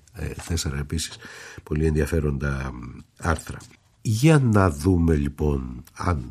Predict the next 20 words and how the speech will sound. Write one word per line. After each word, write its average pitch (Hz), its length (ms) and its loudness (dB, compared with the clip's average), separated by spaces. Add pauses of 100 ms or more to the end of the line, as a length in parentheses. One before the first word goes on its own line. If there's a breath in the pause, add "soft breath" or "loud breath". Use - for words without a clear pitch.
(100)
δεν 85 140 -2
έχετε 80 260 0
αντίρρηση 110 480 4
ή 92 200 2
αν 78 360 -2
έχετε 76 200 -6
να 76 60 -2
προτείνετε 71 380 -4
κάτι 73 300 -2
άλλο, 98 380 2 (140)
το, 80 360 -2 (640)
έτσι, 107 260 0
την 104 280 2 (440)
περιγραφή 107 640 6
αυτών 87 320 2
των 85 180 2
τριών 82 640 2 (220)
ειδών 87 400 0
εξαίρεσης, - 840 -2 (440 loud breath)
που - 60 -4